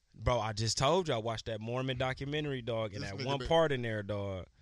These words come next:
Speaker 2: God damn it.
Speaker 1: Oh, I'ma tell you about it.
Speaker 2: Tell me.
Speaker 1: Dog, I was watching it, and basically, the fucking, um, so it's dude named David Hoffman, right? And he was, like, a, um,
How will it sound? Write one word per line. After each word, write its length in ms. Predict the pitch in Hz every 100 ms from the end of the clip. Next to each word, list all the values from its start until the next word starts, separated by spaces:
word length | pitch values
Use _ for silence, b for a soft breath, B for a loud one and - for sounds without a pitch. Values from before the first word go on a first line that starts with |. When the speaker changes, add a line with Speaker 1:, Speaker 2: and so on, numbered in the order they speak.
| - -
Speaker 2:
God 220 | 101 98
damn 280 | 101 101 101
it. 60 | - - _ - -
Speaker 1:
Oh, 100 | 120
I'ma 140 | 131 156
tell 180 | 165 147
you 80 |
about 200 | 110 98
it. 120 | 90 -
Speaker 2:
Tell 180 | 139
me. 140 | 98 82 - 107
Speaker 1:
Dog, 400 | 120 110 101 -
I 120 | 101 107
was 180 | 101
watching 420 | 101 120 131 127 117
it, 160 | 113 -
and 320 | 107 104 95
basically, 580 | 120 156 143 123 123 117 b b b b b b b b -
the 140 | - 120
fucking, 680 | - 180 160 135 117 107 98 _ _ _ _ _ _
um, 580 | 131 127 120 113 104 92 _ _
so 220 | - 147 139
it's 160 | 131
dude 260 | 123 160 165
named 180 | 143 123
David 280 | 135 127
Hoffman, 360 | 117 131 110 101
right? 300 | 104 104 107 -
And 260 | 113 104
he 160 | 101 139
was, 180 | 120 110
like, 240 | 113 104
a, 140 | 101 95 85
um, 460 | 104 95 87 87